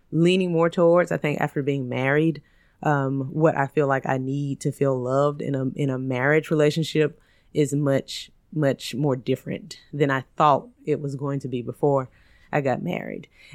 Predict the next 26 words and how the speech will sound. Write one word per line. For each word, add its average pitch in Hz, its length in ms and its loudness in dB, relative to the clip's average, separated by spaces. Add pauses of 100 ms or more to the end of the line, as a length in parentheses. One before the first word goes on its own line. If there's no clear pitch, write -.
And, 175 160 4
um, 160 300 4
again, 247 260 6
this 320 140 4
is 226 180 6
not 147 240 2
to 160 100 -6
say 143 260 2
that, 131 340 0 (180)
that 156 200 2
the 143 260 0
five 143 240 4
love 139 200 -4
languages 131 680 -4
only 151 220 0
works 135 300 0
for, 139 140 -2
like, 123 240 -2
a 147 100 0
relationship, 127 920 0
like 135 180 -2
a 131 60 0
marital 131 580 -2
relationship. 127 760 -4 (300)
This 214 240 4
is 151 400 2